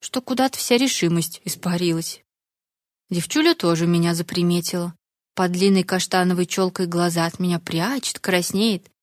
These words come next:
стесняется полной для её фигуры груди, неловко прикрывается руками.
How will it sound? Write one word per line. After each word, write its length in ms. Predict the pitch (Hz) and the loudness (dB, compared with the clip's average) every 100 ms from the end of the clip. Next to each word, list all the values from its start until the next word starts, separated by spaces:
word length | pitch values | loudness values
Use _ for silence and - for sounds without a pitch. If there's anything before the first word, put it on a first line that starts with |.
| _ | _
стесняется 880 | - - 208 190 185 175 180 185 196 | -14 -6 -2 -2 0 2 2 2 -4
полной 400 | 190 190 180 180 | -2 2 2 2
для 160 | 175 180 | 2 4
её 200 | 185 180 | 4 2
фигуры 420 | - 190 185 185 | -2 -2 0 0
груди, 520 | 185 185 165 160 208 - _ _ 214 | 0 0 0 -2 -6 -8 _ _ 2
неловко 500 | 185 170 190 - - | 4 4 0 -4 -6
прикрывается 760 | 175 - 175 175 170 170 208 | -6 -2 -2 0 0 0 -2
руками. 540 | 226 - 165 165 170 | -2 -2 -4 -4 -6